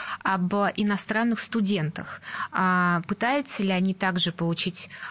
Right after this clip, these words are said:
а, наше образование, как в советские времена, с таким же желанием? И сколько их на сегодня обучается в России?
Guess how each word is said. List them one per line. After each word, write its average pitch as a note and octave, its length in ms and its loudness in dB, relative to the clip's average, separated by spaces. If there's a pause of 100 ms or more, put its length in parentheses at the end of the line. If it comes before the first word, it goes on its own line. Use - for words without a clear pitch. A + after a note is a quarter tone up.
а, F3 360 2
наше F#3 340 2
образование, F#3 680 0
как - 160 -4
в - 40 -8
советские E3 540 -2
времена, D#3 480 2
с - 60 -8
таким E3 300 -2
же D#3+ 120 2
желанием? F3+ 520 2
И F#3 100 -2
сколько F#3 400 -2
их D#3 140 -4
на D#3+ 80 0
сегодня C#3+ 580 -4 (300)
обучается D#3 600 -2
в D3+ 40 0
России? D#3 480 -4